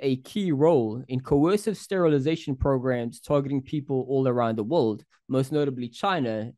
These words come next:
and India. In India, for example, millions of people were coercively sterilized and at least one thousand seven hundred and seventy-four people dying that we know about. And in China, they came to play a significant role in the government's horrific one-child population control program,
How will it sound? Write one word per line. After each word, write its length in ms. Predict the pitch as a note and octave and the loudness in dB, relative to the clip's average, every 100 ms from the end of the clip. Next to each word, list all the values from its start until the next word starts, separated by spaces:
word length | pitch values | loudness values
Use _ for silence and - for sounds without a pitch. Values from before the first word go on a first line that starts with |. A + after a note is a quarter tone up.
| _ | _
and 160 | B2 A#2+ | -6 0
India. 460 | G#3 D3+ G2+ - - | 2 4 2 -2 -6
In 120 | C3 | -4
India, 380 | D3 G#3+ F#3 E3+ | 0 0 2 0
for 200 | C3+ C3 | 2 0
example, 500 | A#2+ A#2+ A#2 A#2 B2 | 0 0 -2 -2 -2
millions 560 | D3+ F#3+ A3 A3+ F#3+ C#3+ | -2 2 4 4 2 -2
of 120 | C3 | -2
people 300 | - C#3 C3+ | -2 -2 -4
were 100 | B2+ | -6
coercively 640 | - B2+ B2 B2 B2 A#2+ | -2 0 0 0 -6 -8
sterilized 680 | A2+ C3 C3 A#2+ A2 A2 A2+ - | -8 -4 -2 0 0 -2 -6 -4
and 100 | C3 | -2
at 80 | A#2+ | 0
least 220 | C#3+ C3+ | 0 -2
one 300 | A2 B2 C3 | -2 0 0
thousand 440 | - C3+ A#2+ B2 | 0 -2 -2 -4
seven 320 | A2 - B2 A#2+ | -4 -2 0 2
hundred 240 | A#2+ A#2 | 0 0
and 120 | A2+ | -4
seventy-four 540 | - B2 A#2 A2+ B2 A2+ | -2 -2 -2 -4 -4 -6
people 320 | - - G#2+ | -6 -6 -2
dying 320 | G2+ G#2 G2+ | 2 2 2
that 80 | G#2 | 0
we 120 | G#2 | 0
know 200 | G#2 A2+ | 2 2
about. 260 | G2+ F2+ F2+ _ | 0 -6 -12 _
And 120 | C3 C#3+ | 2 4
in 120 | C#3 | 4
China, 320 | G#3 F#3+ E3 | 2 2 2
they 100 | C#3 | 0
came 220 | D#3+ E3+ | -2 -4
to 80 | D#3+ | -6
play 200 | - D#3 | -2 -2
a 40 | |
significant 640 | C3+ C3+ C3+ F3+ G3 E3 C3+ | 0 -2 -2 -2 -2 -2 0
role 340 | C#3+ D#3+ B2+ | 4 4 4
in 140 | A#2+ C3 | 2 0
the 80 | |
government's 500 | C3 D3+ D3 D3 C3+ | 2 0 0 -2 -2
horrific 540 | C3+ C3 C3 F#3 - F#3+ - | -6 -6 -4 -4 -4 -6 -2
one-child 880 | A#2+ D#3+ F3 - F3 F3 E3+ D3 - | 0 0 0 -6 -2 0 0 -2 -2
population 580 | D3+ - C3+ D3 - | -2 0 0 -2 -4
control 380 | C3 A#2+ - F#3+ | -8 -6 -4 -2
program, 640 | - C3 A#2+ A#2 A2+ A2 | 2 4 4 4 2 0